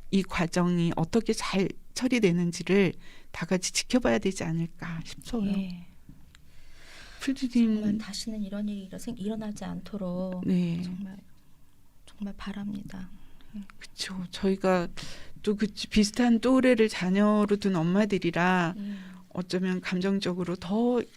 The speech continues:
Speaker 1: 이 슬픔에서 벗어나는 게 쉽지 않은 것 같습니다.
Speaker 2: 사월도 슬-,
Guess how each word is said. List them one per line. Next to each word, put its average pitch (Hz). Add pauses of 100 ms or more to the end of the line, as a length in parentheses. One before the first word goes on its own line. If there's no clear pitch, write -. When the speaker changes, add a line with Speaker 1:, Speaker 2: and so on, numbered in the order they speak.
(300)
Speaker 1:
이 185
슬픔에서 233 (400)
벗어나는 180
게 170
쉽지 -
않은 180
것 -
같습니다. 180 (560)
Speaker 2:
사월도 208
슬-, 202